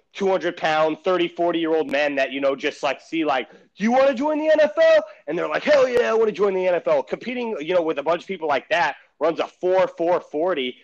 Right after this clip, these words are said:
and, you know, goes to a regional, like a, like, like a t-, regional combine in Dallas, Texas, and lights it up, gets signed off an undrafted free agent, works his ass off on special teams for three straight years, and then becomes, you know,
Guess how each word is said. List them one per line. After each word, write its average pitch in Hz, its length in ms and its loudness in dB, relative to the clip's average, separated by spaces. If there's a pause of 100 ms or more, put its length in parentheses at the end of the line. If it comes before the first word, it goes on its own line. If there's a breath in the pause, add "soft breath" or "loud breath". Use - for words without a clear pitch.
(160 soft breath)
and, 135 260 -4
you 143 60 -4
know, 139 320 0
goes 170 320 0
to 160 380 -6
a 143 100 2
regional, 147 760 -4 (240 soft breath)
like 131 220 -4
a, 123 260 0
like, 127 180 -4 (260)
like 123 160 -8
a 117 240 -4 (320)
t-, - 220 -14
regional 160 460 -2
combine 127 540 -2
in 110 140 -6
Dallas, 135 340 -2
Texas, 160 460 -4
and 117 160 -12 (280 soft breath)
lights 147 300 -2
it 135 60 -4
up, 160 240 2
gets - 240 -14
signed 156 300 0
off 143 180 0
an 139 80 -14
undrafted 139 560 -2
free 143 240 -6
agent, 139 320 -6
works 147 220 -4
his 131 140 -10
ass 143 280 -2
off 127 220 -2
on 120 160 -4
special 131 360 -6
teams 151 360 -8 (280 soft breath)
for 135 120 -8
three 151 300 -4
straight 139 280 -6
years, 147 300 -2
and 135 100 -6
then 135 120 -2
becomes, 127 380 -2
you 131 80 -10
know, 127 220 -2